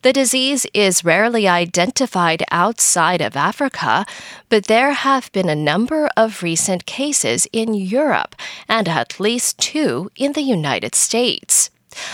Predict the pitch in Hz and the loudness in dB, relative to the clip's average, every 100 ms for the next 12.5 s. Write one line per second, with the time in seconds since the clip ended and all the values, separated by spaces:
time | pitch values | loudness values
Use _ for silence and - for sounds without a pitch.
0 | - - 262 254 285 294 269 214 190 190 | -14 2 4 6 6 6 4 2 2 2
1 | 190 185 - 165 160 147 202 240 - 190 | 2 0 0 2 4 4 2 0 0 0
2 | 139 - - 175 185 170 156 160 196 165 | 0 2 2 2 0 0 2 2 2 0
3 | 117 - - 202 254 269 269 - 180 180 | 0 0 -2 -2 0 0 0 0 0 2
4 | - - 202 277 285 - 123 175 - - | 0 2 2 0 0 0 2 2 0 -2
5 | - - - - 220 208 - 214 247 - | -2 -10 -14 -6 -2 0 0 0 0 -2
6 | 302 294 - 170 160 190 196 196 269 269 | -2 -4 0 2 2 2 0 0 0 -2
7 | 120 62 - _ _ - - - - 202 | -4 -4 -8 _ _ -18 -16 -14 0 2
8 | 175 - - 196 196 143 - 123 - - | 4 2 -2 -4 -2 -4 -2 -4 -4 -4
9 | - - 277 233 - 208 285 208 156 - | -2 2 0 0 -2 0 2 0 0 -2
10 | 156 - - 131 208 - - 190 - 202 | -8 -6 0 0 0 -2 -2 -2 -2 -2
11 | 285 - - 175 170 - 196 196 208 208 | -2 -6 -2 0 2 0 0 2 0 0
12 | 240 294 - 139 - | -2 0 0 -2 -4